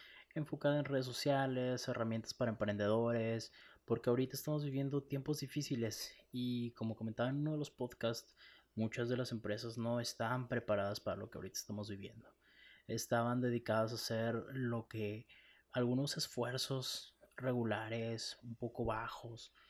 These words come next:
Sin embargo, ahorita por todas las condiciones de que nadie puede salir, de que nadie puede estar en la calle, se han tenido que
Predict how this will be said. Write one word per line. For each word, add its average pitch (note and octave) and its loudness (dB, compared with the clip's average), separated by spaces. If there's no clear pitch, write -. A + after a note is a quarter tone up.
Sin A2+ 0
embargo, A2+ 2
ahorita A#2 -2
por B2 -4
todas A2+ 2
las A#2 0
condiciones A#2+ 0
de A2+ -2
que G#2 0
nadie G#2+ 2
puede G2 -2
salir, A#2+ 2
de G#2+ 2
que G#2 -8
nadie G2 -4
puede G#2 -4
estar - 0
en G#2+ 0
la G#2+ -2
calle, A#2+ 0
se - 0
han B2+ 2
tenido C3 4
que A#2+ 0